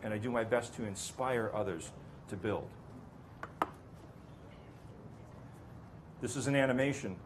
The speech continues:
of how I felt the motor should be built, and a representation of the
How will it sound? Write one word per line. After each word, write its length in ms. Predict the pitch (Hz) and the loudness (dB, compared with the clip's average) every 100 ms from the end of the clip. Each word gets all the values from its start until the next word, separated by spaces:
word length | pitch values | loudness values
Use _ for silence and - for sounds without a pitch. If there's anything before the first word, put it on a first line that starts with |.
| - - | -14 -8
of 80 | - | -2
how 220 | - 120 | 6 8
I 160 | 110 151 | 10 8
felt 420 | 151 113 101 - - - - - | 8 8 8 4 -8 -12 -12 -8
the 80 | - | 2
motor 280 | 113 113 107 | 8 8 8
should 260 | - 156 156 | 6 4 4
be 80 | |
built, 300 | 110 95 98 - - - - - - - - - | 2 2 2 0 -12 -14 -14 -14 -14 -12 -8 0
and 320 | 113 113 110 - - - - - - - | 4 4 2 -6 -12 -14 -14 -14 -10 0
a 80 | 117 | 2
representation 1000 | 131 - 131 120 117 185 180 - 110 104 - - - - | 4 4 2 -2 2 4 4 2 -4 -6 -10 -14 -8 2
of 280 | 104 101 101 - - - - - - | 4 4 2 -10 -14 -14 -14 -14 -6
the 260 | 113 113 110 | 0 0 0